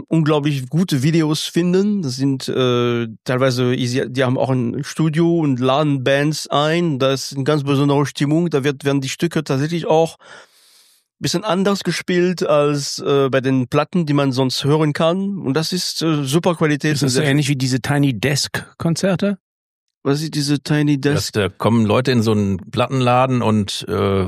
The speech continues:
Speaker 3: das ist so ein Format, das es seit einigen Jahren gibt, wo eine, eine, kommt eine Combo oder eine Soul-Sängerin oder wie auch immer, kommt
Speaker 2: Bekannte
Speaker 3: in,
Speaker 2: Leute.
Speaker 3: in,
Speaker 2: Mhm.
Speaker 3: ja, relativ bekannte Leute kommen in so einen Plattenladen, haben auf kleinster Fläche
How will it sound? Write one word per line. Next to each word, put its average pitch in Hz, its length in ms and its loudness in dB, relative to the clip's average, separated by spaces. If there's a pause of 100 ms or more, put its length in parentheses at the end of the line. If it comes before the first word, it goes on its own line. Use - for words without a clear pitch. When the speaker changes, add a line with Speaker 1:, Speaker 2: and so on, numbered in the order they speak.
(140)
Speaker 3:
das - 220 -6
ist - 140 -6
so 101 80 0
ein 87 60 0
Format, 90 360 0
das 87 120 -4
es 95 120 -6 (120)
seit 82 160 -4
einigen 92 300 -2
Jahren 92 240 0
gibt, 107 240 -2
wo 98 100 0
eine, 98 120 2
eine, 87 260 -2 (220)
kommt 101 160 -2
eine 95 80 -4
Combo 113 500 2
oder 98 240 0
eine 95 240 0
Soul-Sängerin 117 640 2
oder 107 180 0
wie 110 100 0
auch 101 80 -4
immer, 120 180 0
kommt 120 200 -2
Speaker 2:
Bekannte 117 200 2
Speaker 3:
in, 107 60 0
Speaker 2:
Leute. 110 260 0
Speaker 3:
in, 117 300 -4
Speaker 2:
Mhm. 113 40 -2
Speaker 3:
ja, 110 240 4
relativ 107 400 -2
bekannte 117 300 -2
Leute 104 280 -2 (200)
kommen 123 220 0
in 117 100 0
so 113 120 0
einen 101 280 0
Plattenladen, 131 760 0
haben 120 160 0
auf - 200 -4
kleinster 123 380 0
Fläche 113 420 0